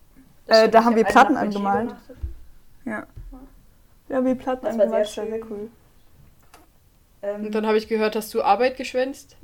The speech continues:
Speaker 2: <laughs> Stimmt.
Speaker 1: Äh, hast du geschwänzt? Letztendlich ist tatsächlich das eingetroffen, was ich als Ausrede benutzt hab. Ähm, nee, also ich war halt
Speaker 2: <laughs> Wirklich?
Speaker 1: ich bin Donnerstag hin, äh, nee, warte. Mittwoch bin ich arbeiten gefahren nach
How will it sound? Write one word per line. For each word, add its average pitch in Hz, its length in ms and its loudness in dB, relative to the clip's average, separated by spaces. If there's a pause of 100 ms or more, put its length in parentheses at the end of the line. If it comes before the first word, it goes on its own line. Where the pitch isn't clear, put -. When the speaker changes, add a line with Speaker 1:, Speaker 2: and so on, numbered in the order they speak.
(140)
Speaker 2:
<laughs> 233 240 -6
Stimmt. - 380 -10
Speaker 1:
Äh, 220 800 2
hast 220 160 -10
du 240 80 -4
geschwänzt? 240 960 4 (240)
Letztendlich 277 680 8 (160)
ist - 140 -4
tatsächlich 240 320 2
das 220 160 -2
eingetroffen, 208 520 2
was 190 180 4
ich 196 220 -8
als 180 200 -10
Ausrede 233 340 -6
benutzt 254 420 -4
hab. 269 100 6 (640)
Ähm, 202 440 10
nee, 202 200 10
also - 140 10
ich - 160 2
war 185 180 0
halt 190 360 0
Speaker 2:
<laughs> - 40 -20
Wirklich? 262 300 0
Speaker 1:
ich - 160 -8
bin 196 480 -6 (840)
Donnerstag 220 600 8
hin, 233 480 -8
äh, 190 60 -12
nee, 196 140 -6
warte. 196 280 -4 (480)
Mittwoch 226 360 -4
bin 214 120 -10
ich - 320 -16
arbeiten 233 280 4
gefahren 226 360 -4
nach 196 200 -4